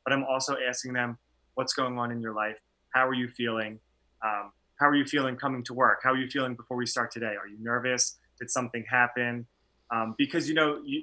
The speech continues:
you need to be able to be focused when you're at work. That's, I just keep drilling that into them. So besides having conversations, another thing that we do is just, um, I'm a pretty goofy person. I like to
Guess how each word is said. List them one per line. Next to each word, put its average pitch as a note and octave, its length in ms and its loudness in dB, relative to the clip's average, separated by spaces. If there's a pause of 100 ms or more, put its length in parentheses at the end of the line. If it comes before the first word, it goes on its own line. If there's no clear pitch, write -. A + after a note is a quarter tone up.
you D3 160 -12
need F3+ 220 -2
to D#3+ 140 -4
be D3 160 0
able C#3+ 180 0
to C#3 360 0
be C3+ 180 0
focused C3 520 0
when A#2+ 160 -2
you're A2+ 140 0
at G#2+ 160 -2
work. G2+ 260 -4
That's, - 320 -2
I B2 100 2
just A#2+ 220 -6
keep - 200 -4
drilling A2+ 240 -4
that G#2 120 -6
into G#2 220 -16
them. F#2 160 -14 (460)
So C#3+ 180 0
besides D#3 320 6
having C3 220 -2
conversations, A#2+ 760 -2
another A#2+ 480 -4
thing A2+ 160 -8
that G#2+ 180 -4
we G#2+ 80 -14
do G#2 200 -12
is G2+ 100 -16
just, - 380 -6 (520)
um, G#2 320 -2 (460)
I'm C3+ 120 2
a C#3 40 -2
pretty C3+ 300 0
goofy B2+ 260 -8
person. C#3+ 480 0
I A#2+ 120 4
like A2+ 240 2
to A2+ 600 0